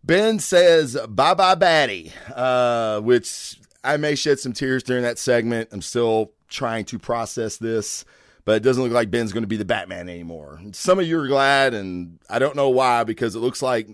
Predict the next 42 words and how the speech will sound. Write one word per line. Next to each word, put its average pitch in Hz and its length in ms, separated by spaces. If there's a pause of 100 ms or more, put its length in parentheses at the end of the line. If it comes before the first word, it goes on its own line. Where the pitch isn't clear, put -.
uh, 101 280
Nick 123 200
Jonas 120 440
is 87 120
gonna 95 160
be 95 320
fucking 92 400
Bruce 90 240
Wayne. 80 320
So 82 440
you 98 220
guys 123 240
fucking 110 320
asked 95 220
for 92 80
that 85 160
shit. - 280 (520)
Uh, 147 280
and 202 160
as 202 140
always, 170 320
comic 139 380
books. 107 220
And 131 160
man, 127 560 (460)
I've 170 220
got 170 180
a 151 220 (120)
book 135 460 (180)
that 139 240
I 139 220
have 127 220
been 127 400
dying 143 760 (580)
to 147 120
talk 135 380
about, 107 500 (220)
but 139 160
it 135 140
hasn't 131 480
been 233 240
good, 233 460